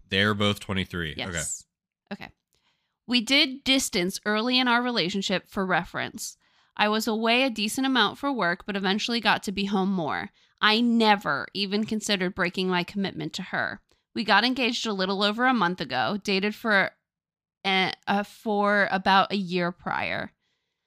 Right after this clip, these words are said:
Speaker 2: About two weeks ago, I was borrowing her MacBook for some studying. She's working on her master's and was in class at the time.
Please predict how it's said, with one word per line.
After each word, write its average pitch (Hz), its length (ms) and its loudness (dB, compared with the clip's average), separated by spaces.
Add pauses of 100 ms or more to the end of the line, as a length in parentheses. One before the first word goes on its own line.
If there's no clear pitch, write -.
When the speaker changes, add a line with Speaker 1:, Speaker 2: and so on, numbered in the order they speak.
(400)
Speaker 2:
About 214 320 4
two 285 260 0
weeks 277 300 -2
ago, 175 360 0
I - 80 -2
was 190 160 -2
borrowing 208 400 4
her 262 120 0
MacBook 196 500 2
for 185 160 -6
some 196 180 -4
studying. 165 680 -2 (260)
She's 226 260 -6
working 208 280 0
on 233 140 4
her 277 100 0
master's 196 720 0 (140)
and 196 240 2
was 190 140 -2
in 208 180 -2
class 190 360 0
at 175 80 -10
the 190 80 -8
time. 120 440 -6